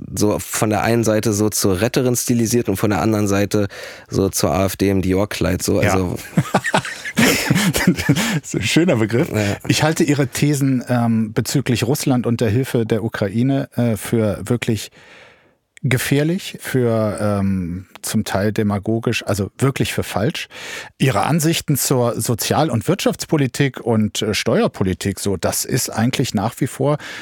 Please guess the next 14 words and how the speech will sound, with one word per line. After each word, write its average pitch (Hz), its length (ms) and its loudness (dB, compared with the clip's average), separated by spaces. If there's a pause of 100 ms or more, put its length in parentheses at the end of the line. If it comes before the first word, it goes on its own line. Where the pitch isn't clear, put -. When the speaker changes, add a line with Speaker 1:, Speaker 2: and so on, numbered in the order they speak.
(140)
Speaker 2:
klassische 123 480 2
linke 117 360 2
Position, 139 720 0
wobei 117 260 2
sie 110 120 0
da 101 140 2
auch 98 200 -2
mehr 120 240 2
in 107 80 0
die, 110 180 0 (420)
äh, 110 120 2
Mitte 113 380 0
gewandert 131 400 2
ist. 127 180 -2